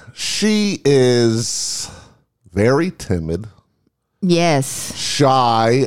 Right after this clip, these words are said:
Speaker 1: I don't even know why this woman would be doing this. I mean, you
Speaker 2: Well,
Speaker 1: know
Speaker 2: I
Speaker 1: why
Speaker 2: mean
Speaker 1: for money, but I don't even know who would give this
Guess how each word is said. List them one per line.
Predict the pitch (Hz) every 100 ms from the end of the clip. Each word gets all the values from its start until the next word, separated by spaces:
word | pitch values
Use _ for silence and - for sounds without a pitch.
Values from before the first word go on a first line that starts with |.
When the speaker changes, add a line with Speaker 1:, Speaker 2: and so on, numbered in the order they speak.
| -
Speaker 1:
I | 135
don't | 147 131
even | 131 135
know | 113
why | 101 110 113 113 113
this | 107 104 - -
woman | 104 104 98 90 92 90 87 -
would | 87
be | 80 85
doing | 78 98 110 92
this. | 80 85 92 - -
I | 123
mean, | 127
you | 135
Speaker 2:
Well, | 143 - - -
Speaker 1:
know |
Speaker 2:
I |
Speaker 1:
why | 131 139
Speaker 2:
mean | 302
Speaker 1:
for | 277 123
money, | 123 143 127 113 117 - - - -
but | 131 165 147 131 131 - _ _ _ _ _ _ _ _ -
I |
don't | 170 160
even | 160 135 135 131
know | 135 127 123 117 117
who | - 139 131 127 110
would | 113 87
give | 127 113
this | 98 107 - -